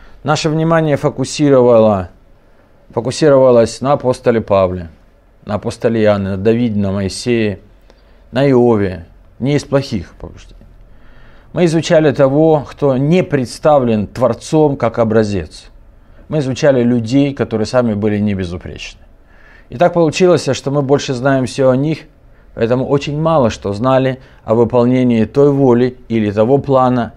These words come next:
или того ожидания, которое есть у Творца от каждого из нас лично.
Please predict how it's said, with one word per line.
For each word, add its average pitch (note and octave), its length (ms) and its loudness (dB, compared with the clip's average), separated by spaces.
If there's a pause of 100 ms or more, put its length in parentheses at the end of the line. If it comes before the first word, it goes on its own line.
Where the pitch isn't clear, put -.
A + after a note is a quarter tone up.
или A#2 200 0
того A#2+ 320 2
ожидания, A#2+ 600 2
которое G#2 340 -2
есть G2 220 -6
у A2 100 -6
Творца G#2+ 380 0
от A2+ 100 -2
каждого G2 380 -2
из F2 100 -8
нас F#2 300 -8
лично. - 360 -16